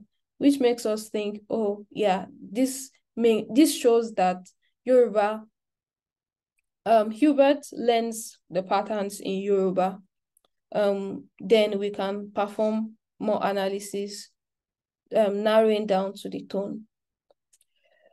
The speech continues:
Then we tried A B, A B discri-, A B phone, A B X dist-, phone distribu-, um, discrimination test across, um, cluster na-, fifty and cluster thirty.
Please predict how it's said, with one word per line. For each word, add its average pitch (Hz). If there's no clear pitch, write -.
Then 226
we 240
tried 277
A 247
B, 220
A 277
B 220
discri-, 202
A 277
B 233
phone, 214
A 285
B 254
X 208
dist-, 214
phone 233
distribu-, 202
um, 196
discrimination 208
test 190
across, 226
um, 208
cluster 202
na-, 214
fifty 311
and 202
cluster 196
thirty. 277